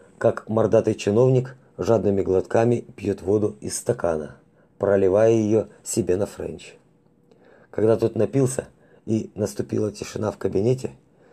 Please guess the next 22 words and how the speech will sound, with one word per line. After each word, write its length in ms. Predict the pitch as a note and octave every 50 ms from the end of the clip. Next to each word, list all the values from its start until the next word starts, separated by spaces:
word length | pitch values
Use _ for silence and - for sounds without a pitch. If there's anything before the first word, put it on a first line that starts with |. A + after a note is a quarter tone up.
| _ _ _ _
Седовласый 760 | - - A#2+ A2+ A2+ G2 F#2 G2 A2+ G#2+ - - - - - -
начал 280 | - G2 F#2+ - - G2
говорить. 500 | F#2 G2 G2 G2 F#2 D2+ C#2+ - - - - _ _ _ _ _ _ _ _ _ _ _ _ _ _ _ _ _ _ _ _ _ _ - - _ _ _
«Присаживайтесь, 760 | - C3+ C3+ C3 D3 C3 G#2 F#2 G2 F#2 F2 - - - -
товарищи, 680 | - - G2+ F#2+ F#2+ F2+ F2 E2 - - F#2+ F#2+ - - -
где 300 | F#2 F#2+ F2+ G2 A2 A2
вам 160 | A#2 A#2 G#2+
будет 300 | F#2+ G2+ G2+ G2+ G2 G2+
удобно», 440 | G2+ F2+ F2 D#2+ D#2 D#2+ D#2 - - - _ _ _ _ _ _ - - _ -
сказал 400 | - - - F2 F2+ G2+ A2+ G#2+
главный 360 | - G2 F#2+ F#2+ F#2+ G#2+ G#2
чиновник. 560 | - - G#2 F2+ E2 D#2+ D#2 E2+ - - - _ _ _ _ _ _ _ - - - - - - _
«Позвольте 540 | - G#2+ F#2 A2+ C#3 D3 C3 C#3+ C#3+ C#3 B2+
представиться 680 | B2+ B2 A#2+ A2+ - - A2 A2 G#2+ A2+ A2 - - -
самому 560 | - - G2+ F#2 F2 F#2 A2+ B2+ A#2 - - - - _ _ _ -
и 100 | - G#2+
представить 640 | - G#2 G2 G2+ - - A2 A2+ A#2 A#2+ B2 -
присутствующих 840 | - G#2+ G#2 - - G#2 G2 - - - A#2 A2 - - - - - -
на 140 | G2+ G2+
заседании 540 | F#2+ F#2 - - G2 F2+ F2+ F#2 F#2+ G2 G2
комиссии 480 | F#2 - F2 E2 F2 F#2+ F2 - - -
товарищей». 760 | - - - G#2+ F#2+ E2+ D#2+ D2+ D2+ - - - - -